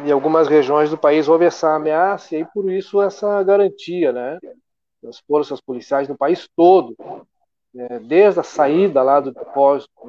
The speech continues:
em São Paulo pra, pra o aeroporto,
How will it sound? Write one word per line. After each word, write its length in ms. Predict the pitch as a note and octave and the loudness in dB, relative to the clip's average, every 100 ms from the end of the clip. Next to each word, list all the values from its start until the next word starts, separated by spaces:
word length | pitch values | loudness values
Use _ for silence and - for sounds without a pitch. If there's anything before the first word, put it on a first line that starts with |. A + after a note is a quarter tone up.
| B2 | -18
em 60 | |
São 260 | - C3+ A2+ - | -14 -12 -10 -6
Paulo 320 | C3 D3 C3 | -2 -2 -4
pra, 240 | B2 A2+ A2+ _ _ _ | -12 -14 -16 _ _ _
pra 120 | C3 B2+ | -8 -4
o 40 | |
aeroporto, 720 | B2+ A#2 - C3 D3 D3+ F3 | -4 -8 -10 0 0 0 -8